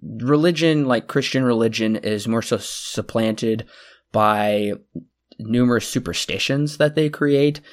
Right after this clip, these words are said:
And even to keep it up, he gives Ivy, um, Edward gives Ivy a bag of magic rocks, which even Fen-,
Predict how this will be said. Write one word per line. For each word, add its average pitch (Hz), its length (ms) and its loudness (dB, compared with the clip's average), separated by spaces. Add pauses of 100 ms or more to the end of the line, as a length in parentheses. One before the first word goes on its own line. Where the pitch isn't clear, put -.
(240)
And 127 160 0
even 175 240 2
to 135 80 -2
keep 135 260 -2
it 117 80 2
up, 107 300 2 (300)
he 131 160 -6
gives 127 420 0 (100)
Ivy, 113 640 2
um, 104 480 -2 (180)
Edward 123 300 2
gives 113 320 0
Ivy 110 460 -2
a 104 40 -4
bag 107 300 -2
of 104 140 -8
magic 101 360 -6
rocks, - 600 -10 (500)
which 107 460 0
even 127 540 2
Fen-, 127 420 0